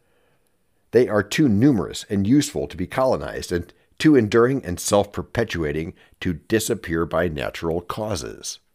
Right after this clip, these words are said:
Here they are, four millions of them, and for weal or for woe, here they must remain. Their history is parallel to that of the country, but while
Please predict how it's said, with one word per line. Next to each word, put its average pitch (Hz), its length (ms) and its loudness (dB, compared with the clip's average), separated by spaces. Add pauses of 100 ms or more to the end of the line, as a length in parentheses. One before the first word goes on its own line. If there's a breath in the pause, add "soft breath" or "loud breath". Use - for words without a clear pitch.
Here 131 280 8
they 90 200 2
are, - 340 -6
four 151 360 4
millions 95 600 2
of 67 140 -6
them, 55 200 -12 (160 soft breath)
and 87 240 -4 (160)
for 85 180 0
weal 117 300 6
or 113 100 4
for 87 200 0
woe, 104 380 4 (220 loud breath)
here 110 520 0
they 101 200 2
must 82 360 -4
remain. 98 760 -4 (640)
Their 92 200 4
history 87 480 -2
is 85 120 -2
parallel 85 840 0
to 98 100 -6
that 76 220 0
of 85 100 -8
the 90 80 -4
country, - 340 -2
but - 240 -6 (340 soft breath)
while 82 260 2